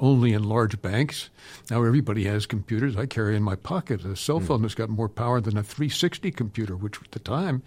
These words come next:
Speaker 1: we thought was a simply magnificent machine. But all kinds of changes, and I can run through them if you like.
Speaker 2: Take us, take us through a few more. Why was it possible fifty years ago to beat the market,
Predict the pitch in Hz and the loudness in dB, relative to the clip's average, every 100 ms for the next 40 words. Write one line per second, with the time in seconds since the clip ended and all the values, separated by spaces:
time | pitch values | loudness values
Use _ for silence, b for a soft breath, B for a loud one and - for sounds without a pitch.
0 | B B B 127 139 170 123 120 - 131 | B B B 2 2 0 -2 -4 -2 0
1 | 135 113 113 107 123 175 185 92 - 107 | 0 0 -2 -2 -2 -2 -2 -6 -8 -6
2 | 110 - 156 139 110 - B B B B | -6 -4 -2 -4 -6 -12 B B B B
3 | 151 147 190 - - 156 165 - 82 - | -2 0 -2 -2 -2 -2 0 -2 -6 -6
4 | 95 92 107 107 131 - 120 131 127 - | -6 -6 -8 -4 -4 0 0 2 2 0
5 | 185 143 98 101 123 117 92 - 101 - | -2 -2 -4 -2 0 0 -2 -10 -16 -16
6 | - 104 95 98 - - 117 117 101 - | -8 -4 0 -2 -2 0 2 2 0 0
7 | 92 85 98 85 71 69 101 117 110 110 | 0 0 0 0 -2 2 4 6 4 2
8 | - 90 - 87 - 127 - 95 85 80 | -2 -4 -4 -6 -2 -2 0 0 0 -2
9 | 78 76 - 78 73 78 78 73 - 67 | -4 -4 -6 -8 -6 -4 -4 -4 -6 -10